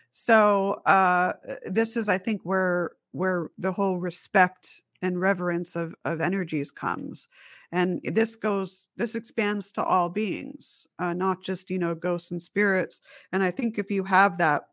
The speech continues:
that connection or that, that it's, it's all about intention. I'm kind of going off in all kinds of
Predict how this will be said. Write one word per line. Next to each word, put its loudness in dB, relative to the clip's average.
that 0
connection -2
or -2
that, 0
that 2
it's, -6
it's -4
all 6
about 2
intention. -6
I'm -4
kind -4
of -6
going -4
off -4
in -4
all -2
kinds -6
of -8